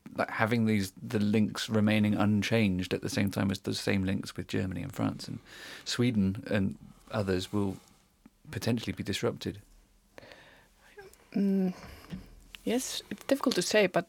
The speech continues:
Speaker 2: yeah, of course. I mean, if you put it like that, of course it can be, but I think that everyone will benefit from the U K, you know, standing strong, we, uh,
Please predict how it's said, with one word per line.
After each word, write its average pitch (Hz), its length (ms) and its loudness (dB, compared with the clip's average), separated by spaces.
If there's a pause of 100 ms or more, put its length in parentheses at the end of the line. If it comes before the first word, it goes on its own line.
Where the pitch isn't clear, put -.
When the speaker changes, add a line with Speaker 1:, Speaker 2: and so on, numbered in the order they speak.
(140)
Speaker 2:
yeah, 190 260 4
of 220 100 -2
course. - 320 6
I 262 40 6
mean, 220 140 4
if - 80 -6
you 202 60 2
put 240 180 2
it 208 100 2
like 196 140 2
that, 262 300 4
of 214 80 -2
course 247 240 2
it 220 80 -4 (180)
can 247 180 6
be, 214 320 2
but - 320 0 (960)
I 185 80 8
think 185 200 4
that - 320 0 (140)
everyone 190 440 6
will 180 160 4 (120)
benefit 190 380 4
from 175 420 2
the 185 60 2 (100)
U 185 100 2
K, 175 220 4
you 170 60 2
know, 170 100 2
standing 185 420 2
strong, 180 440 4
we, 196 160 4
uh, - 260 -2